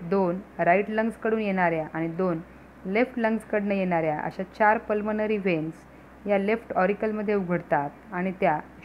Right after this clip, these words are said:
शुद्ध रक्त घेऊन आणतात. Pulmonary veins are without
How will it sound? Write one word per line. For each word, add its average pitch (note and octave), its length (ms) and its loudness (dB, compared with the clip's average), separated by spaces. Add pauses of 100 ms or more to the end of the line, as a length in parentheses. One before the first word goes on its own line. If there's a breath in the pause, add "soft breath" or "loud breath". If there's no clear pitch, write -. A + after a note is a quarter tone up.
शुद्ध G3 200 -4
रक्त F#3+ 380 -2 (320)
घेऊन E3 260 -2
आणतात. C#3+ 300 -12 (1800 loud breath)
Pulmonary C4+ 520 6
veins A#3+ 480 4
are G#3 180 4
without F#3 420 2